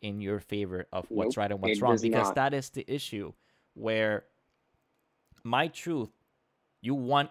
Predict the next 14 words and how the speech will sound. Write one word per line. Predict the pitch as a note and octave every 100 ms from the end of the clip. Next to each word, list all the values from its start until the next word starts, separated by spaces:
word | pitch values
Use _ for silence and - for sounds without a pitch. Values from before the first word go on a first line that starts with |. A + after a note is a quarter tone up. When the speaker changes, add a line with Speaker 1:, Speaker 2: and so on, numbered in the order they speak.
| -
Speaker 1:
everyone | C3+ C3 B2
to | G2 G#2+
think | - B2
that | - G#2+
your | A2+
truth | A2 B2+ A2
is, | F#2+ -
is, | G2 F#2 - - _ _ _ _ _
is | B2 A#2+ -
what | A2
it | A2
is. | C3 F#2
And | - G2+
that's | G2+ G#2 - -